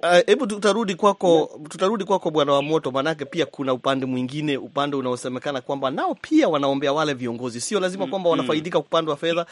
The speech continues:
Speaker 3: Lakini,
Speaker 1: nao
Speaker 3: lakini
Speaker 1: kuna wale wanadai kwamba ni maombi wanapeleka. Lakini kwanza tuna msikilizaji kwenye laini ya simu. Ah, Sali Bonzari, karibu sana kwenye Live Talk.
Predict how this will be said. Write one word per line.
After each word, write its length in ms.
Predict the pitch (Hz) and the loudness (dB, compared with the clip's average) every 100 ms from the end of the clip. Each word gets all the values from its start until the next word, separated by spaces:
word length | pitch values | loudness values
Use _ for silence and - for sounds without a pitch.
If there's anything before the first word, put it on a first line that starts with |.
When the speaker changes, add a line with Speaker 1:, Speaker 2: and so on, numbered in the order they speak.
| - - | -16 -8
Speaker 3:
Lakini, 160 | 117 | -2
Speaker 1:
nao 160 | 160 175 | 2 2
Speaker 3:
lakini 340 | 156 - 131 | 0 -6 -2
Speaker 1:
kuna 160 | 170 165 | 2 4
wale 240 | 175 196 | 4 4
wanadai 320 | 160 143 143 | 0 0 -2
kwamba 320 | 135 147 143 311 165 | -2 -4 -2 -4 -6
ni 180 | 143 | -6
maombi 380 | 143 135 175 156 | -2 2 2 2
wanapeleka. 380 | 135 120 123 - | -4 -4 -6 -4
Lakini 200 | 196 277 | -2 0
kwanza 240 | 233 214 202 | 2 0 -2
tuna 400 | 190 170 185 170 | 2 2 2 -2
msikilizaji 560 | 170 156 160 180 156 | -8 -6 0 0 0
kwenye 180 | 156 147 | -2 -2
laini 200 | 151 147 | -2 -2
ya 80 | 135 | -6
simu. 320 | - 135 113 - - - - | -4 -6 -6 -10 -18 -12 -4
Ah, 480 | 143 143 143 143 | 0 2 0 -2
Sali 260 | 127 165 165 | 0 2 2
Bonzari, 400 | 143 131 143 131 | 0 0 0 0
karibu 260 | 135 143 131 | -2 -4 -4
sana 220 | 135 131 | -4 -4
kwenye 260 | 123 120 | -6 -6
Live 260 | 117 123 117 | -4 -4 -6
Talk. 300 | - 127 - | -8 -8 -10